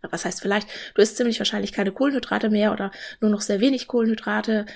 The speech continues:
wenn du beispielsweise eine Saftkur machst. Und das bedeutet, dass du ganz viel Wasser ausscheidest. Und dann sind natürlich da diese großen Kilosprünge, die du dann auf der Waage siehst.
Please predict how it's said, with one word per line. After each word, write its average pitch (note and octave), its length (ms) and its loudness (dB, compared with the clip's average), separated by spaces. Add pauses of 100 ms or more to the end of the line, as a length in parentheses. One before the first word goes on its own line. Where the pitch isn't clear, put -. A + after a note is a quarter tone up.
(120)
wenn G3+ 120 0
du G3 140 -2 (100)
beispielsweise G3 460 -4
eine G3 80 -2
Saftkur A3+ 420 0
machst. G3+ 400 -2 (500)
Und A3 340 4 (800)
das - 160 0
bedeutet, A#3 360 4
dass C4+ 120 0
du B3 80 -2
ganz C4+ 220 0
viel A#3+ 160 -2
Wasser D4+ 300 0
ausscheidest. - 840 -4
Und A3 80 0
dann A3+ 140 0
sind F4 360 2
natürlich B3+ 400 0
da B3+ 220 0
diese A3+ 260 -4
großen C4+ 460 -2
Kilosprünge, B3 680 0
die G#3 120 -4
du A3 100 -4
dann A3 180 0
auf - 200 -4
der C4+ 140 -2
Waage B3 240 -2
siehst. C4 280 -4